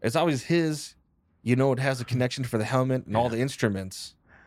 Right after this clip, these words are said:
Speaker 1: So his plan was to fly and map and then land back on your ship.
Speaker 2: Wild. <laughs> Huh. <laughs>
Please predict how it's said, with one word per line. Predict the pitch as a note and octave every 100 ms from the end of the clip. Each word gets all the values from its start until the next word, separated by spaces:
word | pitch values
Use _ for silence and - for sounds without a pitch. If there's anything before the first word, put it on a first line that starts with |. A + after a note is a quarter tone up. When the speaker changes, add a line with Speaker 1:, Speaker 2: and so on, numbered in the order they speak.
| _ _ -
Speaker 1:
So | B2
his | A2 F#3+ A3
plan | - G#3+ G3+ F3
was | C3
to | - A#2+
fly | - - D3+ E3+ A#3 F#3
and | A2 G2+ G#2+
map | G#2+ G2+ F#2 - - _ _ _ -
and | B2+
then | B2
land | A#2+ A#2+ A2+
back | G2+ G#2 -
on | G2
your | F2+
ship. | - - D#3 - - - _ _ _ _ _ _ _ - _ _ _ _
Speaker 2:
Wild. | G2+ G2+ A2 A2+ - -
<laughs> | _ _ _ _ _ _ _
Huh. | - B2+ A2+ F#2+ - _ _ _
<laughs> | - B2+ G#2